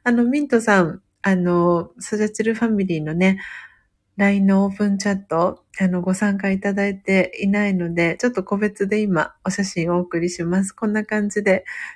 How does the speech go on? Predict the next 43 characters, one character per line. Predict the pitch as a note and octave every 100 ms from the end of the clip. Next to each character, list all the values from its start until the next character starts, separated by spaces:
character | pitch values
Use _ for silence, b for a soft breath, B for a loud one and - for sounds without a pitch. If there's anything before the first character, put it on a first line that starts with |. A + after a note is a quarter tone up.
| _
撮 | G#3+
り | G#3
ま | G#3 G#3+
し | G3
た | - C4
っ | C4+
て | - G3
い |
う |
の | F#3+
を | F#3
見 | G3
て | F#3+ F#3
い |
た | F#3 F#3
だ | F#3+
け | F#3+
た | F#3+ G3
ら | F#3+
な | F#3+ A3 A3
と、 | - F3 - _ _ b b b b -
え | F#3+ F3+ E3
ー、 | -
思 | F3+ F3+ F3+
い | F#3
ま | F3+ F#3
す | -
の | E3 E3
で、 | E3+
今 | F3 E3
写 | - E3+
真 | - F#3+ F#3
を | F#3 - -
お | F3+
送 | F3 F#3
り | F#3
し | - F#3
ま | F#3+ F#3+ G3
す。 | G3 - _ _ _ _ _ _ _ _ _ _ _ _ _ _ _ _
は | - - - F3+ F#3+
い。 | F#3 - _ _ _ _ _ _ _ - - _ _ _ _ _ B B B B B C4+ -
え | A#3 A#3 A#3 A3+ A3 A3 G#3+ G#3 G3+
ー、 | G3